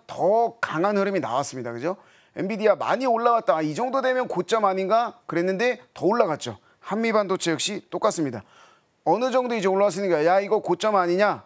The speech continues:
이렇게 볼 수 있지만 그 고점이 계속해서, 어,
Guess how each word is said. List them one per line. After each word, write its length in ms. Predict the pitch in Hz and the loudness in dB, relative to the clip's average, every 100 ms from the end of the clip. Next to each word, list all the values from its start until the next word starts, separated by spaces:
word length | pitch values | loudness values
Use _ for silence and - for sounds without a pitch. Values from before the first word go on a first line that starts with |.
| _ | _
이렇게 320 | - 170 180 175 | -4 -2 -2 -4
볼 180 | 156 | -4
수 120 | 151 156 | -4 -6
있지만 360 | - 185 202 - | -2 -2 -2 -4
그 240 | 165 196 | -2 0
고점이 720 | - 147 151 165 165 220 220 - _ _ | -2 -6 -4 -2 -2 -2 -6 -10 _ _
계속해서, 760 | - 147 147 - 180 143 135 160 _ - | -10 -6 -6 -4 -4 -2 -4 -6 _ -10
어, 260 | 120 107 | -8 -8